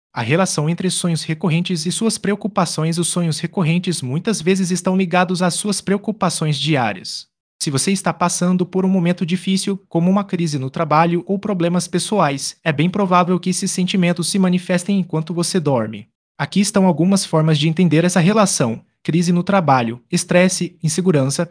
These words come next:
sonhos com colegas desconhecidos. Problemas de relacionamento, ansiedade, solidão, sonhos de encontros estranhos. Mudanças na vida,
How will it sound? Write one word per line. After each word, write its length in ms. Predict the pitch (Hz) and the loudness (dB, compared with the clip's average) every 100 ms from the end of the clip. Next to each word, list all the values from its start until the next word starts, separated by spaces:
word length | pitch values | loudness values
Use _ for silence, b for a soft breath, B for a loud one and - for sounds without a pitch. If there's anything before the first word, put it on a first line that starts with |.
| _ | _
sonhos 360 | - 202 208 - | -2 2 2 2
com 160 | 196 | 0
colegas 440 | 190 190 165 180 151 | 0 2 4 2 2
desconhecidos. 1080 | 156 - 185 180 - 135 110 110 - - _ _ - | 0 0 2 4 2 -2 -4 -8 -12 -12 _ _ 0
Problemas 420 | 190 180 196 185 | 4 6 8 6
de 80 | 143 | 6
relacionamento, 800 | 170 180 202 190 143 123 127 123 - | 4 4 4 6 6 2 -2 -12 2
ansiedade, 640 | 185 - 175 156 165 185 - | 4 4 6 6 6 2 -2
solidão, 580 | - 180 185 139 120 143 - | 0 2 4 4 0 -2 -10
sonhos 340 | - - 160 147 | -2 2 4 4
de 100 | 165 | 2
encontros 480 | - 185 190 190 | 4 4 6 4
estranhos. 680 | 180 180 156 117 101 - - _ _ _ | 4 2 2 2 0 -6 -10 _ _ _
Mudanças 400 | 160 147 156 165 | 0 2 2 2
na 120 | 151 139 | 0 0
vida, 360 | 123 120 117 | 0 -2 -4